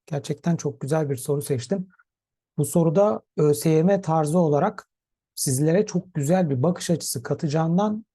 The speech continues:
eminim. Bakalım nasıl soru seçmişiz? İsterseniz buyurun hep birlikte çözelim. Baş katsayısı iki olan ikinci dereceden reel katsayılı bir P X polinomunun tam sayı kökü eksi P sıfır değeridir.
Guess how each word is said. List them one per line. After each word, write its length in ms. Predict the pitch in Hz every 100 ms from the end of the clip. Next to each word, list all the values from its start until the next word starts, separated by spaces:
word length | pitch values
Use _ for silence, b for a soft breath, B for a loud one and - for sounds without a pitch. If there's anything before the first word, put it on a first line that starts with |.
| _
eminim. 460 | 147 147 135 117 - _ _ _ _
Bakalım 360 | 139 117 185 175
nasıl 220 | 180 185
soru 180 | 180 147
seçmişiz? 680 | - 123 143 117 214 214 - -
İsterseniz 600 | - 151 131 147 143 139
buyurun 420 | 165 147 202 214 _ _
hep 180 | 135 -
birlikte 280 | 120 117 180
çözelim. 500 | 175 156 180 123 - _ _ _ _ _
Baş 320 | 147 147 196
katsayısı 540 | 190 214 202 214 185 165
iki 220 | 131 185
olan 460 | 175 135 160 226 - _
ikinci 400 | 120 - 175 185
dereceden 460 | 180 160 143 170 175
reel 240 | 156 202
katsayılı 560 | 190 175 175 180 180 147
bir 180 | 127
P 180 | 143 151
X 220 | 196 -
polinomunun 680 | - 180 185 165 135 120 - _ _ _ _ _ _ _
tam 180 | 180 214
sayı 260 | 202 190 151
kökü 260 | 180 180
eksi 380 | 214 170 - 185
P 180 | 180 185
sıfır 420 | 185 185 214 147
değeridir. 520 | 143 143 151 123 -